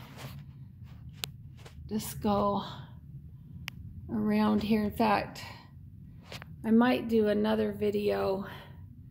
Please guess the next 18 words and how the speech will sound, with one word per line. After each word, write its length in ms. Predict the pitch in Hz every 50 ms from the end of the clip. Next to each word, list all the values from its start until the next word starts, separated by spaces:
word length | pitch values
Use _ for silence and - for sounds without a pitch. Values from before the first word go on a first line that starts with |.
| - - - - - - - - - - - - -
with 200 | 214 196 - 220
it 120 | - -
facing 540 | - - 208 202 190 196 - 220 208 202 196
the 140 | 190 190 190
other 180 | 190 190 190
way. 180 | 190 196 196 196
So 320 | 185 - - 226 208 208 208 - - - - - - -
he's 200 | - 262 240 233
got 280 | - 262 240 - 214 -
stairs 500 | - - - 269 269 269 269 269 262 269
there 480 | - 247 226 220 220 220 220 220 220 - - - - - - - - - - - - - - - - - - - -
that 200 | - 226 220 -
go 220 | - 240 233 233 233
up 260 | 226 226 226 - -
to 200 | - 247 220 214
a 40 | 208
storage 640 | 202 - - - 226 220 233 233 220 214 196 - 202
area. 600 | 190 185 180 185 185 196 196 196 202 214 208